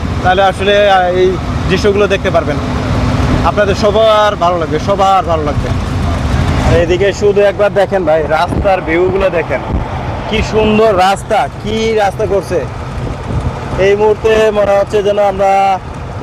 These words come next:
আহ, বাইরের কোনো দেশে আছি। দেখুন রাস্তার ভিউ দেখুন একবার, কত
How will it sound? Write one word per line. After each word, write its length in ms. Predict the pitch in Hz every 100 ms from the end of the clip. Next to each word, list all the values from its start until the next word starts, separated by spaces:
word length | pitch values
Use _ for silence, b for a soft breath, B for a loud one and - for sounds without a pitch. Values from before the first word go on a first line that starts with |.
| -
আহ, 120 | 170 160
বাইরের 320 | 185 196 208
কোনো 200 | 202 202
দেশে 260 | 190 185
আছি। 220 | 165 - 139 - - - - - - - - - - - - - - - - - - - -
দেখুন 240 | 190 196
রাস্তার 380 | 180 185 - 190
ভিউ 200 | 160 208
দেখুন 240 | 196 170
একবার, 240 | 165 139 123 - - - - - - - - - - - - - - - - - - - - - - - - - - - - -
কত 480 | 202 196 - 214